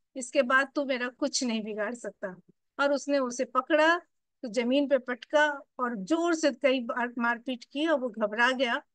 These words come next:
हाथ जोड़ने लगा। उसने कहा, "मेरी पोटली दे", और भागता था।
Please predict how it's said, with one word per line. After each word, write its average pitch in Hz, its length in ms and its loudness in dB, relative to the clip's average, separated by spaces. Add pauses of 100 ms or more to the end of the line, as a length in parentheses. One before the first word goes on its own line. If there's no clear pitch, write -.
(580)
हाथ 254 140 4
जोड़ने 240 460 0
लगा। 233 440 -4
उसने 254 260 -8
कहा, 247 80 -4
"मेरी 240 260 -2
पोटली 240 420 -6
दे", 269 140 2
और 294 140 6
भागता 233 420 -6
था। 196 180 -12